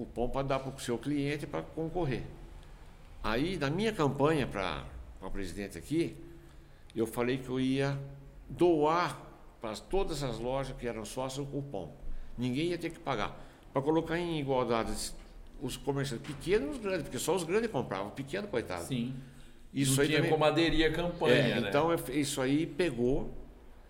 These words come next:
Speaker 1: cresceu o número de sócios. Então, quando eu comecei a fazer essa campanha pra Santa Casa, a gente já tava com uns mil e duzentos sócios, entendeu?
Speaker 2: Seriam,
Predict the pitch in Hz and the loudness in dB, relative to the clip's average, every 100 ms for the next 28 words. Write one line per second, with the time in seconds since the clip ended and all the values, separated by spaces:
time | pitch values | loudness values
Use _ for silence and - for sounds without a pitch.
0 | - - - 135 123 - 135 151 127 113 | -20 -10 0 2 2 2 4 4 4 2
1 | 110 - 123 120 - - - - - - | 0 -2 -4 -4 -6 -12 -16 -12 -12 -12
2 | - - - - - - - 120 135 151 | -14 -20 -20 -20 -20 -14 -4 -2 0 -2
3 | 147 139 147 160 156 151 135 120 113 117 | -2 -2 -2 -2 -2 -2 -2 -4 -4 -4
4 | 107 110 107 95 92 - 98 80 - 139 | -4 -2 -2 -2 -4 -4 -8 -8 -6 -2
5 | 170 117 80 - - - - - - - | -2 -2 -6 -10 -16 -18 -18 -18 -20 -20
6 | - - 87 95 123 131 135 131 131 135 | -20 -18 -12 -6 -6 -4 -6 -4 -4 -2
7 | 139 117 117 139 143 135 127 123 - 87 | -4 -4 -2 -4 -2 -4 -6 -8 -6 -6
8 | 78 - - - - - - - 85 104 | -6 -12 -18 -20 -20 -20 -20 -18 -12 -10
9 | 113 - - - - - - - - 104 | -10 -16 -20 -18 -16 -14 -14 -14 -10 -8